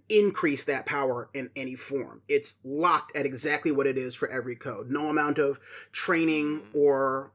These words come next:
Speaker 1: anything like that can make him any stronger. But he does have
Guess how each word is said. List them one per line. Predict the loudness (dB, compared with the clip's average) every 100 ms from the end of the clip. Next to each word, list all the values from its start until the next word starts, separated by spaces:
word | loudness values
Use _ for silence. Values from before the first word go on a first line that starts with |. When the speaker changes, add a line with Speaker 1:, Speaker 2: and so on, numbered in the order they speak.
| 0
Speaker 1:
anything | 2 2 2 0
like | 0 0
that | -2 -2
can | 0 2
make | 2 -2
him | -6
any | -8 -10
stronger. | -10 -8 -8 -10 -14 -18 _ _ _ _ -20 -18 -20 -18 -8 2
But | 2 2 -4 _ _ _ _
he | -8 -2
does | 0 0 -2
have | 0 2 0 -4